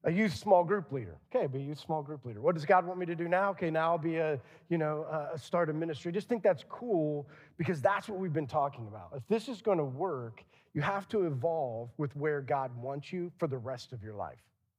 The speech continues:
Right? That, that's what you're gonna have to do. You're gonna have keep moving to the places that God, 'cause you're gonna get called to something and you're gonna do it for a while, and then pretty soon it's gonna be like, "Hmm, I guess it's something else." And then a lot of people in that moment get discouraged 'cause they thought that was it. So I just want to encourage you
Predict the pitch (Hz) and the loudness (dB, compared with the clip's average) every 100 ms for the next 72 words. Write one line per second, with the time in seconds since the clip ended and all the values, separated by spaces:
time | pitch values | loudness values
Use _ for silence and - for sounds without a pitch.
0 | _ _ - 135 170 170 143 170 170 165 | _ _ -6 2 4 4 2 0 2 -4
1 | 151 151 131 131 127 95 139 156 165 139 | -2 -2 -2 -4 -8 -8 -4 2 2 2
2 | - - _ - 233 214 196 202 165 131 | -6 -20 _ 0 0 2 2 4 2 0
3 | 135 156 - - - 165 135 170 180 190 | -4 -8 -12 -16 -2 0 4 4 4 0
4 | 170 170 160 143 185 156 190 240 208 160 | -6 2 4 4 2 0 4 4 4 2
5 | 180 185 202 - 202 208 208 160 170 175 | 0 -2 -2 -4 -2 0 0 0 0 -2
6 | 160 190 - 190 175 185 175 147 147 160 | -2 -4 -4 -2 0 2 0 0 -2 -6
7 | 147 190 156 156 143 143 135 117 - _ | -2 -4 -2 -4 -4 -2 -2 -4 -8 _
8 | _ _ _ _ _ - 165 98 - _ | _ _ _ _ _ -4 -2 -2 -8 _
9 | _ _ _ _ _ - _ 98 101 - | _ _ _ _ _ -20 _ -6 -6 -6
10 | 113 160 151 175 202 208 127 - 147 156 | -4 -4 0 2 2 2 0 -4 -4 -4
11 | 147 - - - _ 147 147 202 233 175 | -4 -8 -18 -20 _ 2 6 4 4 0
12 | 196 175 - 190 175 180 190 208 175 147 | 0 0 -2 0 0 2 4 4 2 0
13 | 135 139 - - 226 202 165 - 160 165 | -2 -6 -8 0 4 4 4 0 -4 -4
14 | 151 175 143 135 147 147 143 151 110 131 | 2 2 2 -2 -2 -2 -2 -4 -4 -2
15 | 165 - - 165 170 208 190 165 135 - | -2 -2 0 2 2 2 2 2 0 0
16 | 247 254 220 135 120 143 139 139 | 0 0 0 -2 -2 -4 -4 -6